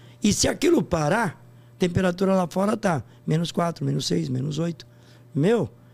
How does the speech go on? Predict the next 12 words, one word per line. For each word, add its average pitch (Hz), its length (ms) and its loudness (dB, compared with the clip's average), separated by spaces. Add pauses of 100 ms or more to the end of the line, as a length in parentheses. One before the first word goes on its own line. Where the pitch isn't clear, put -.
se - 220 -4
para 269 420 -2
o 269 60 2
aquecimento 196 400 0
dentro 190 140 2
do 185 60 0
veículo, 196 440 2 (280)
em 202 140 4
duas 233 380 4
horas 202 280 2
você 247 120 0
congelou. 247 520 2